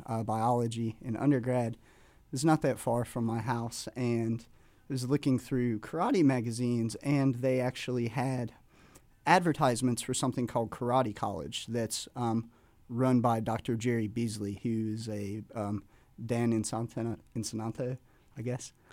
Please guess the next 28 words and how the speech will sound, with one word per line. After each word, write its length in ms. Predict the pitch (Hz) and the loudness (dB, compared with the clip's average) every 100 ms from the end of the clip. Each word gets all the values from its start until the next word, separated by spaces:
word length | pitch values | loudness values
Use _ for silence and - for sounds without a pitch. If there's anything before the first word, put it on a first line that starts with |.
| - | -14
um, 640 | - 123 120 113 120 202 - - - - - - - _ _ | -2 0 2 0 -4 -10 -16 -20 -20 -20 -20 -20 -20 _ _
uh, 200 | 110 104 107 - - - | -10 -8 -10 -14 -20 -4
practitioner. 760 | 131 107 - 117 - 117 107 - - | -2 -2 -4 -4 -2 -4 -4 -8 -2
But 200 | 127 131 | -2 -2
he 160 | 202 | -2
runs 240 | 208 202 165 | 2 2 4
an 100 | 156 | 4
event 340 | 120 127 - | 2 0 -2
called 220 | - 123 | -2 -4
Karate 420 | - 127 165 147 101 | -4 0 2 2 0
College. 520 | 107 98 - - - - - - - _ _ - | -6 -6 -8 -12 -12 -18 -20 -20 -20 _ _ -4
And 520 | 135 127 123 120 - - | 2 4 4 2 -2 -6
the 140 | 120 | -4
very 260 | 117 151 180 | 0 0 0
first 420 | - 170 170 - | 0 -2 -2 -2
year 540 | 127 131 139 131 131 - - | 2 4 6 4 2 -2 -4
I 120 | 123 | 0
went 600 | 117 139 135 123 - - - | 4 4 4 2 -4 -14 -8
was 400 | 127 120 117 113 | 0 2 4 2
in 220 | 117 113 | 0 2
nineteen 380 | 117 120 - 127 | 2 0 0 0
ninety-six, 800 | 117 110 95 - 196 170 - - | 0 0 -4 -2 0 0 0 -6
and 240 | - 131 123 | -2 2 6
Renzo 260 | 151 135 | 6 6
Gracie 420 | 120 139 131 - 117 | 2 2 0 0 -2
was 180 | 113 | -2
actually 440 | 120 113 - 101 98 | -2 -4 -6 -6 -4
there. 360 | 110 113 107 | -2 -4 -4